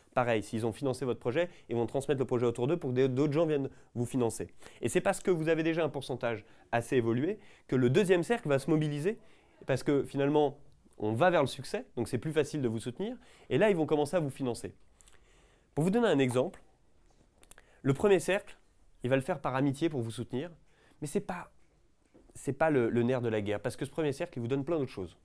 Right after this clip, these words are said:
au quotidien. Il vous donne de l'amour, il supporte, euh, vos gamins en vacances, euh, il vous paye quelquefois, euh, le resto quand vous avez plus de thunes en fin de mois, et cetera. Il vous sert à plein de choses, il est actif dans votre, dans votre,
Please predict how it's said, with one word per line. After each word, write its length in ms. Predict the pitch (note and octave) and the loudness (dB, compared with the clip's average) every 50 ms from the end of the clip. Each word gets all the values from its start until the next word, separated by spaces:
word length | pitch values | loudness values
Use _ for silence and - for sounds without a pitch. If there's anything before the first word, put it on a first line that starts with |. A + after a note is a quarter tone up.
| _ _ _ _ _ _ _ _ _ _ - | _ _ _ _ _ _ _ _ _ _ -8
au 40 | - | -6
quotidien. 340 | - G2+ - A2+ F2+ F#2 - - - - - - - - | -6 -4 -4 -4 -6 -8 -8 -12 -20 -20 -20 -20 -18 -12
Il 40 | |
vous 40 | G2+ | -8
donne 140 | F#2 G2 G2 | -6 -4 -2
de 60 | G2+ | -2
l'amour, 480 | G2 G2 A2 A#2+ C3 C#3+ D3+ D#3+ D#3+ D#3 - - - - - | -2 0 0 0 0 0 0 -2 -4 -6 -14 -20 -20 -20 -18
il 20 | |
supporte, 460 | - - - - - G#2+ G2+ - - G#2 | -16 -14 -10 -4 -2 -2 -4 -2 -4 -4
euh, 160 | F#2+ F#2 F#2 | -4 -2 -2
vos 140 | F#2 G2 G2 | -4 -4 -2
gamins 360 | G#2 G2 G#2 G#2+ A2 A2 G#2 | -2 -2 -2 -2 -2 -2 -2
en 80 | G2 | -2
vacances, 640 | F#2 G2 G2 - C#3 C3 C#3+ D3+ D#3+ E3+ E3+ - - - - - - - - - | -2 -4 -4 -2 0 0 2 2 0 0 -4 -8 -12 -16 -18 -20 -20 -12 -4 0
euh, 460 | G#2+ G#2 G2+ G2+ G2+ G2+ G2+ G2+ G2+ - | 2 4 6 6 8 8 6 6 4 4
il 120 | A#2 A#2 A2+ | 0 -2 -2
vous 140 | A2 A2 A2 | -2 -4 -2
paye 180 | - B2+ A#2 | 2 2 2
quelquefois, 520 | A2+ - G2 - A#2 G2 - - C3 A#2 A2+ | 2 0 -2 -4 -4 -6 -6 -4 -2 0 0
euh, 640 | A2+ G#2 G2+ G2 G2 G2 G2 G2 G2 G2 G2 G2 | 0 0 0 0 -2 -2 -2 -4 -4 -4 -4 -4
le 100 | G2 G2+ | -2 -2
resto 320 | G2 G2 G#2 - - - A#2 | -2 -2 -2 -4 -4 -6 -4
quand 140 | G#2 A2 G2 | -4 -4 -6
vous 160 | F#2 F2+ F#2+ | -6 -4 -4
avez 100 | F#2+ F#2+ | -4 -4
plus 160 | - - G#2 | -4 -8 -14
de 60 | - | -14
thunes 140 | - - G2+ | -10 -8 -6
en 60 | F#2+ | -6
fin 120 | E2+ - A#2 | -4 -2 -2
de 60 | A#2+ | 0
mois, 260 | C3+ D3+ D#3+ F3 E3+ | 0 0 0 0 -2
et 40 | D3 | -4
cetera. 360 | - B2+ A2+ - G#2 F#2+ F#2+ | -6 -6 -6 -4 -4 -4 -2
Il 80 | A#2 C3 | -2 -2
vous 80 | D3 | -2
sert 160 | C#3+ - G#3 | -2 0 0
à 100 | D#3 C3 | 0 -2
plein 160 | - G3+ G3+ F#3+ | -2 -2 -4 -4
de 60 | F#3 | -4
choses, 380 | - - F3 F#3 G#3+ G#3+ F#3+ - - - - | -4 -2 0 2 2 0 -2 -6 -16 -14 -8
il 140 | - B2 B2+ | -4 -2 -2
est 100 | A#2+ - | 0 0
actif 460 | E3+ E3 - - - F#3 F3+ D3+ - | 0 -2 -2 -4 -6 -6 -6 -4 -2
dans 120 | A#2+ A#2+ A2+ | -2 0 0
votre, 380 | G#2+ G#2+ G2 - - G#2 G2+ | 0 0 -2 -2 -2 -4 -2
dans 140 | G2 G2 G2+ | 0 0 -2
votre, 420 | G2+ G2+ F#2+ - - - F#2+ F#2 | -2 -2 -4 -4 -4 -2 -2 -2